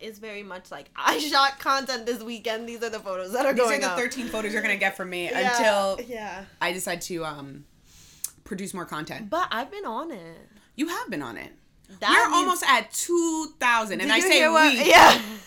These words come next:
Speaker 2: We. Because guess who's
Speaker 1: Chrissy
Speaker 2: driving to location,
Speaker 1: Yeah.
Speaker 2: giving her inspiration. This is the thing also, my multifacetedness of myself is I also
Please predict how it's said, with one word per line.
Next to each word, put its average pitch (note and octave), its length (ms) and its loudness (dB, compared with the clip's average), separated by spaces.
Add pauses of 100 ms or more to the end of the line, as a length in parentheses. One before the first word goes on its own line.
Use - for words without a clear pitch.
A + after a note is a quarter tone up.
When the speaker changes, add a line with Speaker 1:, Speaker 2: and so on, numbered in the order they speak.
Speaker 2:
We. A3+ 440 0 (760)
Because D4 280 -2
guess C#4 280 -2
who's E4 360 -4 (480)
Speaker 1:
Chrissy - 180 -6
Speaker 2:
driving A#3 360 6
to C#4 100 -6
location, A#3+ 500 -4
Speaker 1:
Yeah. G3 380 -2 (160)
Speaker 2:
giving F#3+ 240 -6
her A3+ 120 -6
inspiration. F3+ 960 -6 (380)
This G#3 180 -8
is A3+ 80 -8
the A#3 80 -6
thing G3+ 200 -12
also, F3 340 -8
my E3 420 -8
multifacetedness F#3+ 1300 -10
of E3+ 140 -10
myself F#3 640 -8
is E3 480 -12 (880)
I F#3+ 120 -4
also F3 880 -6